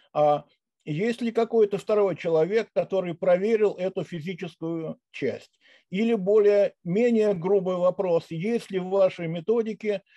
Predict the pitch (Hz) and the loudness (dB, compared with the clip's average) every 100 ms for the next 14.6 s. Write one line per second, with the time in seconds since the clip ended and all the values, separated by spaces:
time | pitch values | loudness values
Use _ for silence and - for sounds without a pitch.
0 | - 180 - 180 208 196 180 156 170 175 | -4 -4 0 2 4 2 2 -6 -2 -2
1 | 165 202 214 220 - _ _ - 156 202 | -2 -2 -2 -4 -6 _ _ -2 2 2
2 | 208 185 - 190 190 190 185 202 175 - | 4 2 0 -2 -2 -4 -4 0 0 0
3 | _ _ _ _ _ - _ - 175 196 | _ _ _ _ _ -20 _ -2 -2 2
4 | 202 165 151 165 185 226 196 165 139 143 | 4 4 2 -2 0 0 0 -2 -2 -2
5 | 165 151 143 190 226 214 - - 233 240 | 0 2 4 2 0 -4 -6 -4 -2 0
6 | 226 - 175 165 180 180 180 220 202 214 | 0 -4 -6 -6 0 0 2 -2 0 -2
7 | 208 214 220 _ _ - 170 180 190 214 | 2 2 0 _ _ -2 0 2 0 0
8 | 214 208 - - 180 196 196 185 175 175 | -2 -8 -14 -8 -4 -4 -4 -8 -8 -6
9 | 180 185 - 180 196 151 127 - _ _ | -6 -8 -8 -10 -4 -2 -2 -4 _ _
10 | - 160 170 170 196 233 - 185 180 180 | -8 -6 -6 -6 -4 -4 -2 2 2 2
11 | 190 156 123 160 160 160 156 202 269 269 | 0 0 -2 -4 -2 -2 -2 -2 -2 -4
12 | - _ _ _ - 160 190 190 180 208 | -8 _ _ _ -10 -6 -4 -4 -2 0
13 | 180 202 185 - - 285 160 147 151 147 | 0 -4 -6 -4 -4 2 2 2 0 0
14 | 240 254 - 151 131 | -4 -8 -4 -4 -4